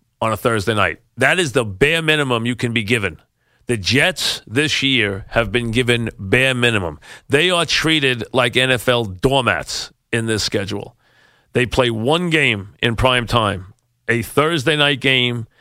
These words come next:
November second, at home against Buffalo. That's it.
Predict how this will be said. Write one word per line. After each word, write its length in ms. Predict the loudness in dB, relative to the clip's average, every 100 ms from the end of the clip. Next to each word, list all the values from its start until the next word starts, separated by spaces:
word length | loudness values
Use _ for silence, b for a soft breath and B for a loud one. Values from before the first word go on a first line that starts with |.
| b
November 420 | -4 0 0 2 0
second, 500 | 2 2 0 -4 -6 _ _ _ _
at 200 | 0 2
home 500 | 2 2 0 -2 -6 -6
against 360 | -4 -2 -2 -2
Buffalo. 480 | -2 -2 -4 -6 -4
That's 240 | -2 2
it. 240 | 0 0